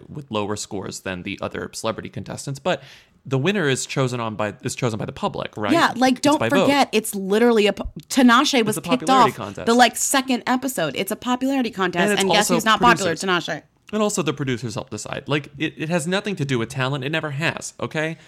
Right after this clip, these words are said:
Speaker 2: It's fine.
Speaker 1: We sh-,
Speaker 2: Tinashe's
Speaker 1: that should
Speaker 2: in
Speaker 1: be
Speaker 2: rent.
Speaker 1: clear.
Speaker 2: Mm-hmm.
Speaker 1: So he wins. There's a, there's a category of person who's watches Dancing by the S-, Dancing with the Stars and is upset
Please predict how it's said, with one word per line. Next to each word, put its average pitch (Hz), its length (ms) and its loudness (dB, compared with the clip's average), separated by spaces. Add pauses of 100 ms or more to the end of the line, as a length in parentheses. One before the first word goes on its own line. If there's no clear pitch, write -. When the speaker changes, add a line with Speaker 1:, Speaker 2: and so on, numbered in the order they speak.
(140)
Speaker 2:
It's 254 120 -4
fine. 202 180 -2
Speaker 1:
We 190 100 2
sh-, - 60 2
Speaker 2:
Tinashe's 196 60 4
Speaker 1:
that 180 180 4
should 208 80 -4
Speaker 2:
in 196 80 -4
Speaker 1:
be 165 60 -2
Speaker 2:
rent. 113 140 -4
Speaker 1:
clear. 151 360 -8 (380)
Speaker 2:
Mm-hmm. 233 200 -2
Speaker 1:
So 165 500 0 (960)
he 247 420 -2
wins. 120 600 -2 (220)
There's 147 280 4
a, 151 160 0 (460)
there's 156 260 2
a 170 60 0
category 170 520 -2
of 127 100 -4
person 123 300 -4
who's 117 200 -4 (140)
watches 113 360 -4
Dancing 113 360 -4
by 110 160 -4
the 107 60 -8
S-, - 140 -8
Dancing 117 300 -6
with 107 80 -6
the 107 40 -10
Stars 107 260 -2
and 113 80 -6
is 104 80 -8
upset - 600 -6